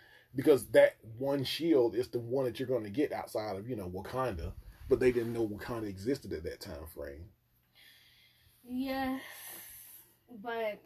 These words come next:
Speaker 2: there's something I don't understand. Having multiple shields would mean having multiple people standing as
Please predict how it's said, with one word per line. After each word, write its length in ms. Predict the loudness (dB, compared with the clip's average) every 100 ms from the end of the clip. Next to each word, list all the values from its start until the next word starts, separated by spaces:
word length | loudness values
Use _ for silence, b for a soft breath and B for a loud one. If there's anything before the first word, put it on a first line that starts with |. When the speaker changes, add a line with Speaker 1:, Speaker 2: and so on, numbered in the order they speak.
| -8
Speaker 2:
there's 280 | -4 -2 -4
something 640 | -6 -4 -4 -6 -6 -6
I 140 | -6
don't 340 | -6 -6 -6 -6
understand. 800 | -6 -6 -8 -12 -20 -20 -20 -20 -20 -20 _ _ _ _ _ _ _ _ _ _ _ -4 -4 0
Having 280 | -2 -2 -4
multiple 640 | -6 -8 -16 _ -20 -18
shields 540 | -18 -14 -10 -10 -10 -14
would 240 | -10 -10 -8
mean 340 | -8 -8 -10
having 420 | -10 -10 -10 -10 -10
multiple 540 | -12 -14 -16 -14 -12
people 540 | -14 -16 -16 -16 -20 -20 b b b b _
standing 840 | -18 -12 -10 -8 -8 -6 -6 -10 -6
as 360 | -4 -4 -6 -12